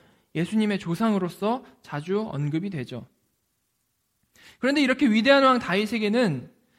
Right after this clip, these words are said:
사실 매우 치욕적인 역사가 있었습니다. 흑역사라고 하죠, 요새. 여러분들도 잘 아시는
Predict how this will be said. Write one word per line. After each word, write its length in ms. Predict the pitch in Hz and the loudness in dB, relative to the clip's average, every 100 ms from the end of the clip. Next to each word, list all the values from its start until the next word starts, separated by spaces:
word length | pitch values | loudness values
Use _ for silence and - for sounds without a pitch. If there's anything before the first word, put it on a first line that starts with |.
| _ _ | _ _
사실 800 | - - - 208 214 156 120 143 _ _ | -8 -6 -2 0 2 0 -4 -12 _ _
매우 240 | - 165 180 | -4 -2 -2
치욕적인 720 | - 302 311 311 247 233 220 | -2 -4 -4 -4 -4 -2 -2
역사가 400 | 143 - 180 175 | -2 -4 -6 -6
있었습니다. 640 | 135 156 - 139 139 - _ | -6 -12 -14 -14 -14 -18 _
흑역사라고 680 | - 285 269 190 147 131 170 | -6 -4 -2 -4 -4 -4 -6
하죠, 220 | 143 139 | -6 -10
요새. 360 | 120 120 202 - _ _ _ _ _ - | -10 -8 -10 -12 _ _ _ _ _ 2
여러분들도 540 | 170 254 277 269 247 | 4 4 0 -2 -4
잘 260 | 190 202 180 | -2 0 0
아시는 580 | 139 - 185 247 294 | -2 -2 0 0 -2